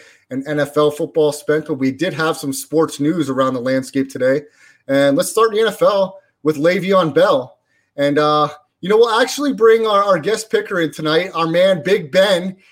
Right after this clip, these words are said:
You can follow him on Instagram at Benny Superfly.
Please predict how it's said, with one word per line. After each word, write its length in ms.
You 120
can 120
follow 260
him 200
on 160
Instagram 880
at 260
Benny 280
Superfly. 920